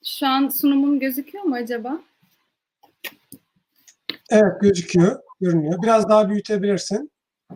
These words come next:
Speaker 1: Tamamdır hocam.
Speaker 2: Tamam.
Speaker 1: Öncelikle katılımcılara ve bizi online olarak dinleyenlere, e, selam ve saygılarımı iletmek istiyorum.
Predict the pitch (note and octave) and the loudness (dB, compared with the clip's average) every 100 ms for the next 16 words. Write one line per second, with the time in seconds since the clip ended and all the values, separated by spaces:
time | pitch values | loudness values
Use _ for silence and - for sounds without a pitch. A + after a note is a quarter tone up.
0 | - _ - - A3+ G#3 G3+ G3+ G3+ G3+ | -20 _ -20 -20 -18 -16 -14 -14 -14 -16
1 | G#3 A3+ C#4 _ _ _ _ _ _ _ | -16 -12 -12 _ _ _ _ _ _ _
2 | _ _ _ _ _ _ - _ _ _ | _ _ _ _ _ _ -20 _ _ _
3 | _ _ _ - - - - A3 - - | _ _ _ -20 -20 -20 -14 -14 -14 -20
4 | _ - - - - _ _ _ _ _ | _ -20 -20 -20 -20 _ _ _ _ _
5 | E3+ C#3+ - - _ _ - D4+ D4 E4 | -20 -12 -10 -10 _ _ 0 4 4 4
6 | F4 E4 E4+ - - D4 C#4 D4 D4 D4 | 0 0 -2 -4 -4 -4 -2 2 2 2
7 | D4+ D#4 D#4+ C#4 B3 A#3+ C#4+ - C4+ C4+ | 0 0 0 -2 -4 -6 -6 -4 -2 -2
8 | C#4 C4+ B3+ B3 B3 B3+ - B3 A#3+ A#3+ | 0 -2 -2 -2 -4 -6 -10 -8 -4 -4
9 | B3 B3 C#4 C#4 - A#3 A#3 C4 B3 C4 | -4 -6 -6 -6 -6 -6 -6 -6 -6 -4
10 | B3 A#3+ A3 A#3+ A#3 A3+ A#3 A#3+ B3+ A#3 | -4 -6 -6 -6 -4 -4 -2 0 0 -2
11 | A3 G#3 G3+ G3 G#3 - G#3 G3 B3+ E4 | -4 -8 -10 -14 -14 -12 -10 -6 -4 -4